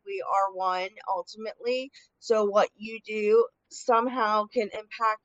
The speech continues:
everybody around you. And same with me. So, and then how would even our thoughts, like, we're always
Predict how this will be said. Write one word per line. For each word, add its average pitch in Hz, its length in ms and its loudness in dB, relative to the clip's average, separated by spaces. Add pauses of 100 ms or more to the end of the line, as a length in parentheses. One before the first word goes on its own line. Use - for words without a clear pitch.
everybody 214 560 -2
around 185 440 -2
you. 185 240 -10 (440)
And 202 380 4
same 233 280 2
with 233 220 -2
me. 247 300 -4 (340)
So, 254 560 4
and 247 240 0
then 240 120 2
how 254 260 6
would 247 140 4
even 254 300 -10
our 220 240 -10
thoughts, 247 560 0
like, 196 180 -6
we're 214 240 -8
always 247 460 2